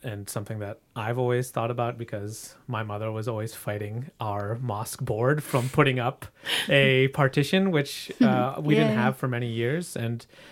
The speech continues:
Speaker 1: um, you know, my mosque has, it was a originally Nation of Islam mosque. And, you know, it was sort of, there's this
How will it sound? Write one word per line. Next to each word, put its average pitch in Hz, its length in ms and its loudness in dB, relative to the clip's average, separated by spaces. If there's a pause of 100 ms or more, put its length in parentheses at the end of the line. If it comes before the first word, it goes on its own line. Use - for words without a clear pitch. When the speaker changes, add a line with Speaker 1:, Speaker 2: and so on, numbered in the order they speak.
(280)
Speaker 1:
um, 110 460 0
you 143 100 0
know, 110 160 -2
my 117 220 -2
mosque 110 460 -8
has, 113 160 -16 (120)
it 131 80 -6
was 123 140 0
a 107 240 -2
originally 113 580 -4
Nation 120 320 -4
of 110 80 -4
Islam 110 360 -6
mosque. 110 420 -8
And, 104 260 -8
you 117 80 -8
know, 104 180 -8
it 104 120 -10
was - 360 -12
sort 117 220 -4
of, 113 120 -8
there's 110 240 -6
this - 260 -12